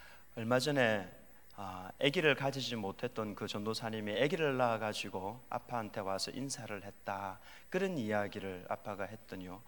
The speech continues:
"그 전도사님 아기 낳았습니까?" 물어봐요. "그래, 아기를 낳았지." 이 아이가요, 아, 오래전부터 육 개월 동안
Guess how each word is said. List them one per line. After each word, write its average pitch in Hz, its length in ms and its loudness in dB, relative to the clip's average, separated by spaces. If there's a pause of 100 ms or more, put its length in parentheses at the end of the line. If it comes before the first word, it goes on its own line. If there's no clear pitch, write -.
(580)
"그 127 160 -2
전도사님 131 640 0
아기 147 200 0
낳았습니까?" 143 760 -2
물어봐요. 107 600 0 (560)
"그래, 123 280 -6 (420)
아기를 113 380 -6
낳았지." 107 600 -4 (2500)
이 147 260 6
아이가요, 131 720 6 (520)
아, 90 260 -10 (480)
오래전부터 127 960 10 (320)
육 - 340 0
개월 147 480 8
동안 104 460 -2